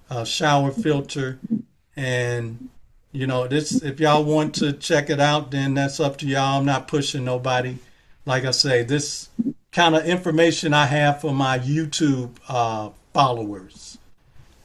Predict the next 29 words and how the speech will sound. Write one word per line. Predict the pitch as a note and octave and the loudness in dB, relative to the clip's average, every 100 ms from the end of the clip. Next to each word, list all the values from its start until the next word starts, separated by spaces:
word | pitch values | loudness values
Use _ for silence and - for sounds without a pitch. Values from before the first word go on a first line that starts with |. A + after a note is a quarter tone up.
| _ | _
Uh, | C3+ A2 G#2 G2+ - _ - A3 - - | -12 -10 -12 -14 -18 _ -16 -16 -18 -14
but | C#3 C#3 C3+ | -6 -2 4
I | D#3 | 4
also | D#3+ D#3 D#3+ F3 D3+ | 6 4 4 2 2
use | D3 D3+ C#3 | 2 0 0
another | C3+ C#3+ D3+ D3+ | 2 2 4 2
company | D3+ C3+ - B2 | 0 -2 -2 -8
since | A#2+ - C3 - | -6 -6 -6 -4
I | C3 | -6
came | C#3+ D3 C3 | -2 -2 -2
into | C3 A#2+ | -4 -6
Florida, | - D3+ D3+ C#3+ B2+ C3+ | -4 0 2 2 -2 -4
a | B2 A#2 - | -4 -4 -4
product | - C#3+ C3+ B2+ | 0 0 0 -4
called | - C3+ B2 A#2 | -2 0 0 0
Brondell, | C#3+ C#3+ C3+ A#2+ D3 D3 B2+ G#2 G2 - - - - - _ _ _ - B2+ | 2 4 2 0 0 2 2 -2 -6 -18 -16 -12 -12 -16 _ _ _ -14 -10
B | A2+ E3 D#3+ | -4 2 6
R | D3 C#3+ C#3 | 8 8 6
O | D3+ D3 D#3 | 2 0 0
N | C#3+ C#3+ C#3 A#2+ | 0 0 0 -2
D | D3 D3 C3+ C3 - D3+ | 0 2 0 -4 -6 -6
E | D3+ D3+ | -4 -4
L | C#3+ C#3+ C3+ | 2 2 2
L, | D3 C3+ A#2+ | 2 0 2
Brondell. | C#3 C#3+ C#3+ C#3 D3+ C#3+ A#2 A#2+ - _ _ - - | 4 4 4 4 4 4 2 -2 -10 _ _ -20 -12
They | B2 C#3+ D#3 | -2 0 2
had | D3+ C#3+ C#3 | 4 4 4
a | B2 | 2
real, | A#2 C#3 C#3+ C#3 C#3 C#3 | 0 0 2 2 -2 -6